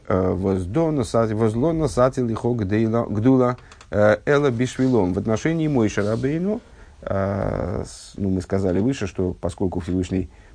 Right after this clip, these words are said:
э, сказал ему: "Лех рейд, иди спустись" при грехе Золотого Тельца, поэтому он здесь ему говорит, объясняет Раши, "Лех алей, иди поднимись". А, в чем проблема Мойши заключалась? Это объяснялось выше уже,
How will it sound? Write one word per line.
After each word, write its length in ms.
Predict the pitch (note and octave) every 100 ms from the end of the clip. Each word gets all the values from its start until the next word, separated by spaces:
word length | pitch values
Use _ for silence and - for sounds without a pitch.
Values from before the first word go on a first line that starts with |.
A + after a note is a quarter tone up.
| -
э, 160 | - F2+
сказал 340 | - G2+ G#2+
ему: 240 | G2+ G2+ A2+
"Лех 220 | G#2 -
рейд, 400 | A2 G#2 F2 - - - - -
иди 320 | - F#2+ A2
спустись" 640 | G2 - G2+ - F2+ - - -
при 160 | A2 G2+
грехе 300 | G2 G2 F#2+
Золотого 320 | F#2 G2 F2+
Тельца, 300 | G2 - G3
поэтому 420 | A2 A2 G2+ F#2
он 100 | E2+
здесь 320 | F#2 A2+ -
ему 200 | F#2 F2+
говорит, 360 | F2+ E2+ D#3 F#3
объясняет 420 | E3+ E3+ D#3+ D#3+
Раши, 360 | D#3 C#3+ B2+ - - -
"Лех 440 | - G#2+ B2+ -
алей, 500 | - F#2 G#2+ F#3 G3 - -
иди 320 | - F#2+ A#2
поднимись". 680 | C#3+ A2 A2 A2+ A2 - - - - - - - - - -
А, 440 | - F#2+ G2 G2 G2+ -
в 100 | -
чем 240 | - D#3 C#3+
проблема 440 | C3 B2 C3 A#2+
Мойши 300 | A#2 A2 G2
заключалась? 720 | F#2+ F#2 G#2 - A#2 D#3 D#3 - - - - E2+ E2
Это 160 | F#2 G#2+
объяснялось 480 | G2 F#2 E2+ G2
выше 240 | F2+ E2+ F2+
уже, 300 | G2+ D3